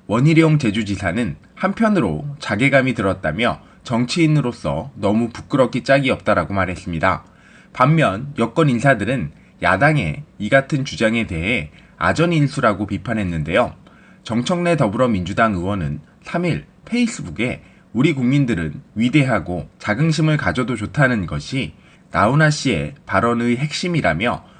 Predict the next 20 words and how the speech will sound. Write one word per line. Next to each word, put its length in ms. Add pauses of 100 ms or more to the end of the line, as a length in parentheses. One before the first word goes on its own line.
(140)
방역 340
당국의 440
호소를 600
조롱하고 720 (280)
팔 180
일오 260 (220)
광화문 480
집회와 640 (320)
시월 300
삼 240
일 240 (100)
개천절 580
집회를 640
지지하는 520
세력들이 680 (340)
나훈아가 500
말한 520
말 200
잘 300
듣고 480